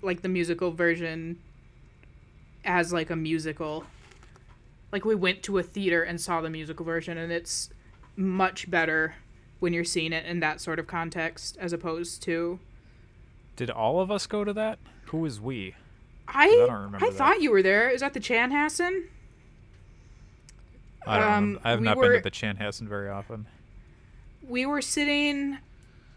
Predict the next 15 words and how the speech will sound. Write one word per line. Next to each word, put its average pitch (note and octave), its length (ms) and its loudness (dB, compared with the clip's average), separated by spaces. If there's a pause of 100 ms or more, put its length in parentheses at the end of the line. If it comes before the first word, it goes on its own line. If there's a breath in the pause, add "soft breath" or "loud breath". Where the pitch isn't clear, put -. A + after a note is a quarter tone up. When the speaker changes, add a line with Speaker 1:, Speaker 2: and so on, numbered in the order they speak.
(140)
Speaker 1:
I A#3+ 100 -8
wanna C#4 280 -2
say F#4+ 180 4
it D#4 80 6
was, C4 140 2
like, C4 140 -6
the C#4 80 -2
whole A#3 480 2
family, G#3 400 0
like, E3 180 -2
all F3 120 0
five F3+ 320 0
of E3 80 0
us. D3 340 -4 (100)
Um, E3 560 -2